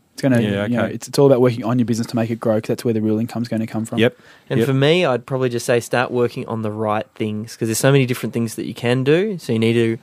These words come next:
Speaker 3: identify where those biggest leverage points are
Speaker 2: Mm-hmm.
Speaker 3: and do things where you g-, do it once and get paid forever.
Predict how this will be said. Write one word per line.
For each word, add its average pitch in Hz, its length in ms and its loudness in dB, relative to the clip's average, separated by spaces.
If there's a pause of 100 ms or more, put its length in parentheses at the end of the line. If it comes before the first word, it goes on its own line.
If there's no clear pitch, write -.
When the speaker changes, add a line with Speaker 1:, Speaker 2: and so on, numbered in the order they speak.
Speaker 3:
identify 117 560 2
where 117 340 4
those 113 220 2
biggest 113 320 -4
leverage 120 380 0
points 127 340 -2
are 135 200 -2
Speaker 2:
Mm-hmm. 107 220 -2
Speaker 3:
and 120 140 -2
do 143 140 4
things 135 360 -2
where 117 120 0
you 113 140 -4
g-, 120 160 -4 (360)
do 147 140 6
it - 80 2
once 117 320 0
and 110 160 -6
get 113 160 -2
paid 110 240 -4
forever. 113 380 -4